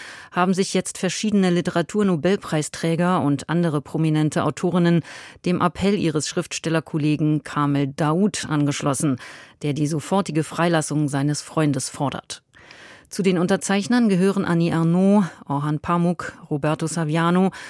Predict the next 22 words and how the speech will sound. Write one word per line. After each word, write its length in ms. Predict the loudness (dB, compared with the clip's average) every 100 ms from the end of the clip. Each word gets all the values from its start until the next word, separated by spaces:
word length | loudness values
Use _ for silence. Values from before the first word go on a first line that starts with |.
| -18
und 160 | -4 -4
Salman 380 | 0 0 2 2
Rushdie. 540 | 0 -2 -4 -6 -6 -14 _ _ _ -6
Auch 280 | -4 -4
aus 160 | -4 -4
Deutschland 460 | -2 -2 -2 -4 -4
bekommt 320 | -2 0 2
der 100 | 0
Friedenspreisträger 880 | 0 -2 -2 -2 -2 0 -2 0 -2
Sansal 640 | -2 -2 -2 0 0 -2 -2
Unterstützung. 760 | -2 -2 -2 -4 -4 -4 -6 -10 _ -20 -18 -20 -18 -4
Nach 160 | -2
dem 180 | 0 -2
pen 240 | 0 0 2
Deutschland 540 | 2 0 0 0 -2
fordert 360 | -4 0 0 2
nun 240 | 2 2
auch 220 | 2 -2
die 160 | -4 -6
Schriftstellervereinigung 1080 | -4 -6 -6 -2 -2 -2 -2 0 0 -2
pen 320 | -2 -2 -2 0
Berlin 460 | 2 4 4 4